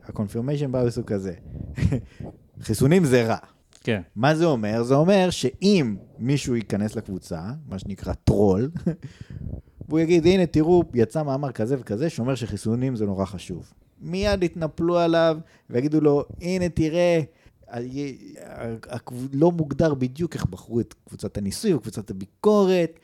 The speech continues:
Speaker 1: והניסוי
Speaker 2: ויתחילו
Speaker 1: התבצע
Speaker 2: לפרק את
Speaker 1: ב-"
Speaker 2: המחקר הזה לגורמים ראשונים,
Speaker 1: יפרקו אותו לגורמים
Speaker 2: עד שלא
Speaker 1: ראשונים.
Speaker 2: נשאר ממנו שום דבר.
Speaker 1: וה-p-value, זה היה רק, אה, משהו, לא יודע מה, סיפורי סיפורים, זה לא משנה. ויפרקו את המאמר לגור-, לגורמים.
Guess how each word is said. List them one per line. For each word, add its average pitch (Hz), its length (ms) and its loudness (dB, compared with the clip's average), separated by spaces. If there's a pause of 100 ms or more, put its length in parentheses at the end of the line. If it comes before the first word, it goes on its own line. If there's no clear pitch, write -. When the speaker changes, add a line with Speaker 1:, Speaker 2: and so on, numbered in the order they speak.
(160)
Speaker 1:
והניסוי 101 880 -2
Speaker 2:
ויתחילו 185 440 8
Speaker 1:
התבצע 147 180 8
Speaker 2:
לפרק 151 360 6
את 156 60 6
Speaker 1:
ב-" 143 40 6
Speaker 2:
המחקר 139 380 4
הזה 139 140 4
לגורמים 127 400 6
ראשונים, 127 420 2 (100)
Speaker 1:
יפרקו 175 300 4
אותו 214 180 6
לגורמים 170 320 6
Speaker 2:
עד 170 40 4
שלא 160 80 4
Speaker 1:
ראשונים. 151 240 6
Speaker 2:
נשאר 143 200 6
ממנו 131 200 4
שום 127 160 2
דבר. 110 160 4
Speaker 1:
וה-p-value, 175 500 4 (560)
זה 104 140 -4
היה 117 400 -6
רק, 120 360 -10
אה, 107 60 -10 (160)
משהו, 170 440 -10 (320)
לא 170 40 -12
יודע 190 200 -2
מה, 135 100 2
סיפורי 160 400 2
סיפורים, 127 420 -4
זה 127 100 4
לא 160 100 6
משנה. 135 320 0 (400)
ויפרקו 139 500 4
את 196 120 2
המאמר 139 460 4
לגור-, 120 400 2
לגורמים. 123 400 4